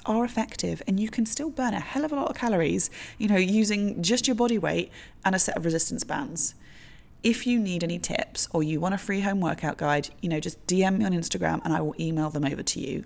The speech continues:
It's no problem at all. Tip number three, make healthy choices. Now more than ever, your health and nutrition needs to be optimal.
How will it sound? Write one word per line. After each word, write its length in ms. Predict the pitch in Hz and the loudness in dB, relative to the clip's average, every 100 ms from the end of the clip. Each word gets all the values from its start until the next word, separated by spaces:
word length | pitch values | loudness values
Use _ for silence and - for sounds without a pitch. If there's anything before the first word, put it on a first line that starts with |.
| - | -8
It's 220 | - - | -6 -2
no 260 | 170 165 | 0 0
problem 300 | 165 170 156 | 4 4 4
at 140 | 147 - | 0 -2
all. 200 | - 165 - - - - - - - - - - | -4 -8 -14 -20 -20 -20 -20 -20 -20 -8 -8 -4
Tip 200 | - - | -6 -2
number 200 | 196 190 | 0 0
three, 480 | - - - - - - - - - - | -4 -6 -4 -6 -10 -20 -20 -20 -20 -10
make 480 | 185 185 196 - - - | -4 -2 -2 -4 -10 -12
healthy 460 | - 185 170 202 185 | -8 -6 -6 -6 -6
choices. 800 | - 180 156 - 196 - - - - - - - - - - | -4 -4 -4 -6 -4 -4 -4 -8 -20 -20 -20 -20 -20 -14 -4
Now 300 | 180 190 202 | -2 0 0
more 180 | 208 202 | 0 0
than 140 | 190 - | -2 -2
ever, 500 | 214 165 185 233 - - - - - | -2 -2 -2 -2 -6 -16 -20 -20 -10
your 340 | 160 165 214 | -2 0 0
health 360 | 220 180 180 - | 0 -2 -2 -4
and 80 | 170 | -2
nutrition 600 | 165 - 165 180 170 160 | -2 -2 -2 -2 0 0
needs 240 | 170 165 | -2 -2
to 100 | - | -4
be 100 | 170 - | -4 -4
optimal. 580 | - - - 156 151 | -6 -8 -6 -4 -4